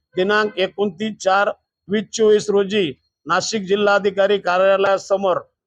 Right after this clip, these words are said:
राष्ट्रवादी काँग्रेस पक्ष, शरदचंद्रजी पवार आणि मित्र पक्षाचे उमेदवार श्री भास्कर भगरे यांचा दिंडोरी लोकसभा मतदारसंघात अर्ज भरल्यानंतर झालेल्या जाहीर सभेमध्ये श्री जयंत पाटील, प्रदेश,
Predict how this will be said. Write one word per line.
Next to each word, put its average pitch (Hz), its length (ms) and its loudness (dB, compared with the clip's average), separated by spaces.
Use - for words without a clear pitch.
राष्ट्रवादी 202 560 2
काँग्रेस 190 460 -2
पक्ष, 208 360 -4
शरदचंद्रजी 196 800 -2
पवार 185 440 2
आणि 180 180 -2
मित्र 196 320 -2
पक्षाचे 185 480 -2
उमेदवार 190 500 0
श्री 185 180 0
भास्कर 185 500 0
भगरे 190 400 2
यांचा 190 380 0
दिंडोरी 196 480 0
लोकसभा 190 460 -2
मतदारसंघात 185 800 -2
अर्ज 170 300 -2
भरल्यानंतर 180 880 0
झालेल्या 190 560 0
जाहीर 185 340 0
सभेमध्ये 185 680 -2
श्री 185 240 0
जयंत 190 300 0
पाटील, 185 420 0
प्रदेश, 180 600 0